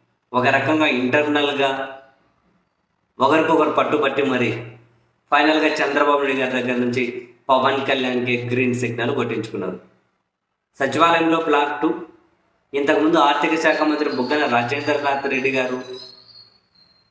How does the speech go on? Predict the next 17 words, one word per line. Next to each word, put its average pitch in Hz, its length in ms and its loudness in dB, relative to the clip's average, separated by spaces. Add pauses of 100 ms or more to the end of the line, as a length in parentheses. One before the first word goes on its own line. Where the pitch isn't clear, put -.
ఆ 135 180 4
బ్లాక్ 143 360 4
వాడేవాళ్ళు. 131 540 0 (800)
So 190 60 2
ఈసారి 185 500 2
కూడా 185 200 4
ఆర్థిక 165 340 2
శాఖకు 156 320 0
అదే 147 260 2
తీసుకోవాలి 139 580 0
అని 135 160 0
చెప్పి 131 480 -4 (540)
పయ్యవల 143 340 2
కేశవ్ 139 300 -2
గారు 131 140 -2
అన్నారు, 127 400 -4
అనుకున్నారు 127 400 -2